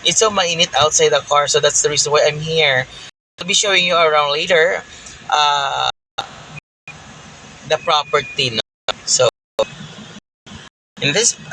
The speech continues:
part over there, okay, here, wait. So as you can see there, that part, in that part over there,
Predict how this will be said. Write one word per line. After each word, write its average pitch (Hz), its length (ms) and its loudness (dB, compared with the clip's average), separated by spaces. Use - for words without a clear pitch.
part 160 160 4
over 175 220 2
there, 147 720 2
okay, 90 240 -2
here, 95 220 -2
wait. 92 220 -2
So - 420 -4
as - 160 -6
you 131 80 -2
can 131 160 -2
see 131 160 -2
there, 101 400 0
that 254 120 -2
part, 190 240 4
in 156 100 -6
that 170 200 4
part 196 220 2
over 160 320 2
there, 139 580 0